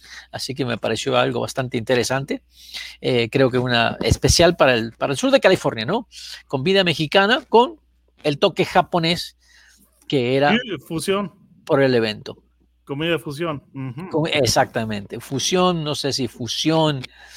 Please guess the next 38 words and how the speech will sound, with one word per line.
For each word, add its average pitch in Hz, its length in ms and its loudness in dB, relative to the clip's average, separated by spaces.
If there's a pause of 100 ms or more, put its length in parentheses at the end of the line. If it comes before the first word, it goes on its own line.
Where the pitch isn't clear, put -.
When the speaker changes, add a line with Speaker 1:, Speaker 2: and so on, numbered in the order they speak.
(280)
Speaker 1:
de 123 160 0
energía 120 340 4
nuclear, 202 680 2
porque 113 460 -4
la 113 140 0
verdad 151 260 4
que - 80 -4
eran 139 220 0
unos 123 240 -8
tacos 135 400 -2
muy, 208 500 -4
muy 151 480 -2 (520)
interesantes, 127 840 0
no 139 160 -2
quiero 131 140 -2
decir 120 180 -2
extraños. - 640 -6 (340)
Pero 294 140 8
bueno, 240 220 8 (240)
eh, 214 520 8 (540)
se, 160 800 -4
pudimos 202 260 -2
hablar 190 220 2
con 170 160 -2
uno, 185 100 -2
algunos 165 280 -2
ejecutivos 139 580 -4
de, 123 480 -6 (360)
de 127 180 0
Acura 226 400 4
y 151 100 4
todos 220 220 0
nos 147 100 -4
dijeron 196 340 0
que 135 120 -4
realmente 151 600 -2
el 120 80 0
auto 180 440 2